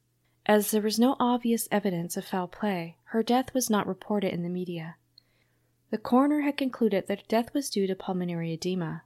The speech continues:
which is an excess of fluid in the lungs. One cause for pulmonary edema is strangulation.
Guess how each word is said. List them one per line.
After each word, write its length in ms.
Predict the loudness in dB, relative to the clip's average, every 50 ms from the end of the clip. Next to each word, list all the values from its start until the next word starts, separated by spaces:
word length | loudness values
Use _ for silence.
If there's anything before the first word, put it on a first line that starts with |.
| _ _
which 180 | -2 -2 0 2
is 100 | 2 4
an 80 | 4 4
excess 480 | 4 2 -2 -2 -2 -4 -2 -2 -2
of 60 | -4
fluid 380 | -6 -4 -2 0 2 2 2 0
in 80 | -2 -2
the 100 | -2 -2
lungs. 560 | -2 -2 -4 -4 -6 -8 -10 -12 -14 -14 -16 _ _ _ _ _ _ _ _ _ _ _ _
One 260 | 2 2 4 4 2
cause 420 | 0 -4 -6 -6 -6 -6 -8 -10
for 140 | -10 -12 -12
pulmonary 600 | -6 -4 -4 -2 -2 -2 -2 -2 -4 -4 -4 -6
edema 440 | -6 -4 -4 -4 -4 -4 -6 -8 -8 -8
is 140 | -6 -6 -4
strangulation. 840 | -4 -4 -4 -4 -4 -4 -6 -6 -6 -6 -6 -6 -6 -8 -12 -14